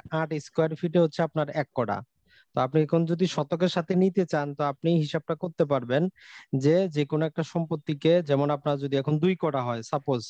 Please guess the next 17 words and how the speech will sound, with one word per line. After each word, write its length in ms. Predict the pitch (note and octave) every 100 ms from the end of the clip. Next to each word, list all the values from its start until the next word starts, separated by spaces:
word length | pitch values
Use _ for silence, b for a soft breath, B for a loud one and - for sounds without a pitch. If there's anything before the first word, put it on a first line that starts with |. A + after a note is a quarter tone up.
| - C3
যে 160 | C3 C3+
দুই 160 | D3+
কড়া 260 | D3+ D3+ C#3+
কত 200 | C#3+ C3+
শতক, 360 | B2+ C3+ A#2 A2 - B B B B
তো 80 | D3
দুই 200 | C#3 F3+
কড়ায় 300 | F#3 F3 F#3
আপনি 180 | E3+ F3
সর্বপ্রথম 640 | D#3+ E3+ E3 F3 F#3 F3+ G3
নেন 240 | F3+ F3+ G#3 F#3+
যে 120 | D3+
চারশো 320 | D3+ D3+ -
পঁয়ত্রিশ 500 | E3+ E3+ D#3+ - D#3 D#3+
দশমিক 380 | E3 - F3+ E3+
ছয় 280 | - C#3+ C3+
হচ্ছে, 340 | B2 - -